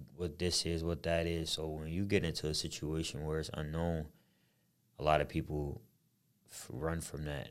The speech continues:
that unfamiliar territory. And, I mean, it's a hard, it's hard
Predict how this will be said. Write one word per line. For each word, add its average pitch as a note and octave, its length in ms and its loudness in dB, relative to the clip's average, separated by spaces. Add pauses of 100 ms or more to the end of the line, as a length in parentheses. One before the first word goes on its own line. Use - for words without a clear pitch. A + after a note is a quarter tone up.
(120)
that D2+ 300 -4
unfamiliar D2+ 580 -4
territory. D2+ 800 0 (400)
And, D2 220 -6 (160)
I F2 100 2
mean, F2 460 4 (840)
it's A#2+ 180 8
a F2 80 4
hard, F2 280 10
it's B2 180 8
hard A2 500 10